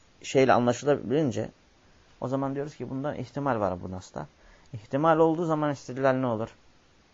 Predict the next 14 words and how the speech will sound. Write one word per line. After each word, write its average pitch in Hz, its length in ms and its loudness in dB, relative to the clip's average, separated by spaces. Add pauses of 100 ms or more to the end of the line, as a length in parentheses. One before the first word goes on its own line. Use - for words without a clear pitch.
(100)
Batıl 104 360 0
olur. 92 220 -4
Yani 131 320 0 (300)
siz, 131 260 -10
sizin 143 360 -4 (100)
bu 135 180 -4
nastan 139 460 0 (420)
çıkardığınız 135 640 -2
bu 143 80 -4
mana, 104 460 0
bu 131 80 -2
mefhum 120 460 -4 (500)
ihtimalli. 190 580 -2 (1400)
Çünkü 151 400 -2